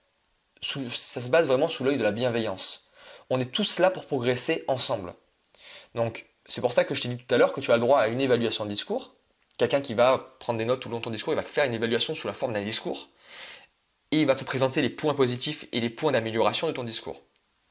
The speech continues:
Après, ça, en fonction du niveau de la personne, ça peut être carrément un discours, euh, complet, quoi, tu vois, le truc, euh, bref. Et aussi, les autres personnes,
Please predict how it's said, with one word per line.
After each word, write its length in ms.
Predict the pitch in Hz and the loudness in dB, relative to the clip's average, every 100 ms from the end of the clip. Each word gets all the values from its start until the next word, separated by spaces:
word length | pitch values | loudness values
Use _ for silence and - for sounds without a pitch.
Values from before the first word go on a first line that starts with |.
| - | -12
Après, 240 | - 113 | -8 -4
ça, 220 | 107 92 | -2 -4
en 60 | 82 | -6
fonction 260 | 107 - 113 | -4 -4 -2
du 80 | |
niveau 160 | 104 113 | -4 -4
de 60 | 110 | -2
la 60 | |
personne, 300 | 104 - 139 | 0 0 -2
ça 120 | 139 | -4
peut 160 | 98 117 | -4 -2
être 160 | 120 - | -2 -2
carrément 240 | 95 113 | -4 -6
un 40 | |
discours, 480 | 101 95 - 135 107 | -2 -2 0 0 0
euh, 120 | 95 | 0
complet, 320 | 92 123 110 98 | -4 -8 -8 -8
quoi, 160 | 85 | -8
tu 100 | - | -6
vois, 100 | 107 | -8
le 80 | 101 | -8
truc, 240 | - 120 | -12 -12
euh, 60 | - - - - - | -12 -18 -18 -18 -2
bref. 300 | 117 110 - - - - - - | 0 0 -4 -16 -20 -20 -20 -2
Et 360 | 165 202 - - _ _ | 2 2 0 -12 _ _
aussi, 380 | - 139 - 196 | 0 4 4 4
les 180 | 160 120 | 2 2
autres 140 | 170 | 2
personnes, 440 | 170 147 - 135 | 2 2 2 2